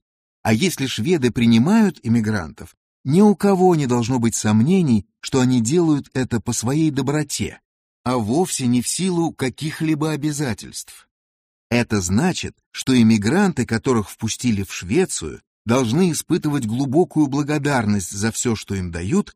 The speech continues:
а не предъявлять требования, словно они хозяева этой страны. Более того, говорят противники иммиграции, страна может проводить любую иммиграционную политику, какую только пожелает,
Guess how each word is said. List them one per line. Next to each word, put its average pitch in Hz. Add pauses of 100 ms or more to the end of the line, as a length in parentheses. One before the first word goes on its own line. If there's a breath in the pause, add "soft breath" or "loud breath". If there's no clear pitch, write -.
(160)
а 147
не 131
предъявлять 107
требования, 147 (120 loud breath)
словно 123
они 110
хозяева 101
этой 95
страны. 92 (1200)
Более 131
того, 92
говорят 110
противники 123
иммиграции, 127 (240)
страна 151
может 139
проводить 151
любую 147
иммиграционную 139
политику, 151
какую 110
только 113
пожелает, 143